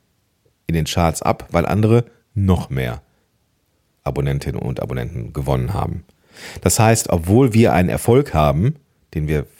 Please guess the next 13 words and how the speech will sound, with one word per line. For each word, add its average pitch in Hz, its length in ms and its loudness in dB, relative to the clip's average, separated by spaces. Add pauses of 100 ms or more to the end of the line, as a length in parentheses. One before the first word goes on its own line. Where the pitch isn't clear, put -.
(100)
nicht 80 260 -4
wirklich 87 260 -4
messen 175 300 2
können, 104 420 -2
aber 71 280 0
der 73 180 0
einfach, - 400 -4 (800)
ähm, 71 500 -2 (160)
ja, 78 140 4
statistisch - 540 0
gesehen 80 380 0
passieren 110 460 0
kann, 82 320 0